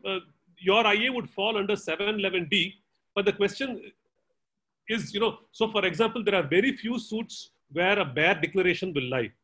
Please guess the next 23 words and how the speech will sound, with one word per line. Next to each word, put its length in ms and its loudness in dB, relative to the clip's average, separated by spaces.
Um, 540 -2
for, 160 -6
uh, 120 -6
excepting 440 0
in 120 -2
case 220 2
like, 120 0
you 60 -10
know, 320 0
a 60 2
declaration 600 2
that 140 -2
an 80 -2
adoption 400 2
is 120 -4
valid, 320 2
for 120 -6
example. 440 -6
Um, 440 -2
but 200 -2
barring 360 4
that, 200 4
i-, 100 -16